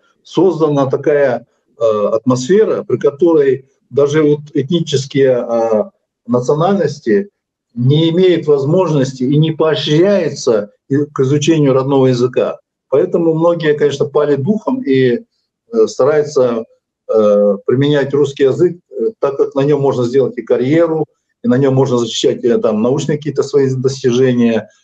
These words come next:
То есть везде общение на русском языке. Хотя в деревнях у нас есть, конечно,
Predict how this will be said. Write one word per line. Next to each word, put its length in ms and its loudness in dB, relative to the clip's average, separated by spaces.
То 100 2
есть 140 -2
везде 300 2
общение 340 -2
на 120 4
русском 300 0
языке. 460 0
Хотя 240 0
в 80 -8
деревнях 440 2
у 60 -2
нас 240 -2
есть, 200 0
конечно, 420 -4